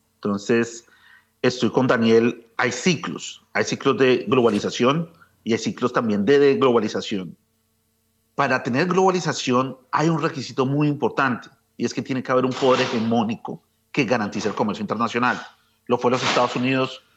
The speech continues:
lo fue el Imperio Británico, hay otros episodios de, de globalización como lo fue, eh, eh, el Imperio Otomano, incluso los romanos, eh, pero necesita ese poder hegemónico. Hoy no estamos ahí.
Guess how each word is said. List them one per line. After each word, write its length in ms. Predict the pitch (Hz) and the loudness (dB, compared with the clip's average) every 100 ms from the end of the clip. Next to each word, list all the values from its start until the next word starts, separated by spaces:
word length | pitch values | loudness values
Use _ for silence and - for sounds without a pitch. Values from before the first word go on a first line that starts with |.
| _ | _
lo 140 | - 123 | -6 -2
fue 160 | - | -2
el 40 | 107 | -2
Imperio 300 | 113 113 117 | -2 0 0
Británico, 680 | 110 117 120 120 131 123 _ _ _ _ _ | 0 0 0 -2 -4 -4 _ _ _ _ _
hay 160 | 110 135 | 2 4
otros 240 | 135 120 | 2 -2
episodios 500 | 107 113 120 110 113 | -4 -2 0 0 0
de, 220 | 127 120 | 0 0
de 100 | 110 | -2
globalización 520 | 113 113 101 104 98 92 | 0 0 0 -4 -4 -2
como 160 | 120 | 0
lo 80 | 117 | 0
fue, 280 | - 107 104 - _ _ | 2 0 -2 -6 _ _
eh, 300 | 107 113 110 | 0 2 2
eh, 220 | 117 117 - | -2 -4 -2
el 120 | 120 | -4
Imperio 260 | 113 101 | -2 -2
Otomano, 380 | 107 110 110 131 | -2 0 0 0
incluso 320 | 113 - 113 | -2 -4 -2
los 120 | 117 117 | -2 -2
romanos, 640 | 120 113 113 110 - - _ _ _ _ _ _ | 0 0 0 -4 -10 -18 _ _ _ _ _ _
eh, 120 | - 113 | -10 -4
pero 180 | 143 | -2
necesita 460 | 135 123 127 120 - | -2 -4 -6 -8 -10
ese 140 | 123 | -10
poder 260 | - 117 110 | -4 -4 -2
hegemónico. 600 | 117 120 151 117 - - _ _ - | -4 -6 -4 -6 -8 -16 _ _ 0
Hoy 160 | 202 | 2
no 160 | 190 180 | 2 0
estamos 360 | - 165 175 | -2 -4 -2
ahí. 300 | 120 110 98 | -4 -4 -6